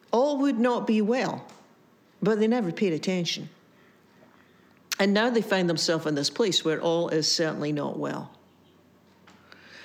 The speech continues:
So I think we can kind of relate to some of this, by the way, because it's bad enough when you find yourself in a difficulty of some kind.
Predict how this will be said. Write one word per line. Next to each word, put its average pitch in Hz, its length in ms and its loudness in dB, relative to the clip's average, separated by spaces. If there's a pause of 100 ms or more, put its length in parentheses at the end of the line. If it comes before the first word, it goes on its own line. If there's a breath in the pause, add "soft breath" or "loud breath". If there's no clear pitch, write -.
(200 loud breath)
So 269 580 2
I 294 100 4
think 466 200 0
we 302 120 0
can 277 220 2
kind 277 240 2
of 247 120 2
relate 208 320 2
to 247 100 0
some 247 220 0
of 233 160 -4
this, 240 180 2
by 226 220 2
the 226 120 2
way, 233 140 2
because 233 720 0
it's 226 220 0
bad 320 340 2
enough 226 640 0 (440 loud breath)
when 226 140 4
you 214 120 4
find 226 360 2
yourself 196 540 0
in 175 260 0
a 175 60 2
difficulty 202 760 0
of 135 120 -4
some 135 300 -2
kind. - 440 -10